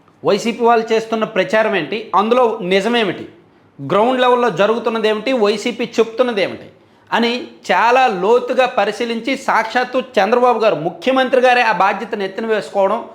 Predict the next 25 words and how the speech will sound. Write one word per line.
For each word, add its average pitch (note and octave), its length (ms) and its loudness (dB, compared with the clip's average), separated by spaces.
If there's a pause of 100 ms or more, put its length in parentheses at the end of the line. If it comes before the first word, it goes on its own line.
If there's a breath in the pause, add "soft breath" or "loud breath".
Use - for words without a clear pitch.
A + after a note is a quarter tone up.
(380 loud breath)
ఖచ్చితంగా A3+ 460 2
తెలుగుదేశం, A#3 680 -2 (240)
తెలుగుదేశం A3 440 0
పార్టీ G#3+ 340 -2
శ్రేణులకు, G3 500 -2
కూటమి A#3 500 0
ప్రభుత్వానికి A3 840 -2
మంచి F#3 380 -4
చేసేదే F3 260 -2
అని E3 140 -4
చెప్పుకోవచ్చు. - 460 -12 (500 soft breath)
అయితే G#3+ 180 2
వైసీపీ A3 460 -2
వాళ్ళు B3 260 2
కూడా A#3 280 0 (100)
ఈ B3 240 0
తరహా A3 480 0 (600 soft breath)
కౌంటర్లు A3 680 0 (180)
సీఎం B3+ 480 0
గారి B3+ 160 4
స్థాయి A#3 340 -2
నుంచి A#3+ 200 -6
వస్తాయని G#3+ 400 -2
వాళ్ళు F3 240 0
ఊహించలేదు. G3 500 -4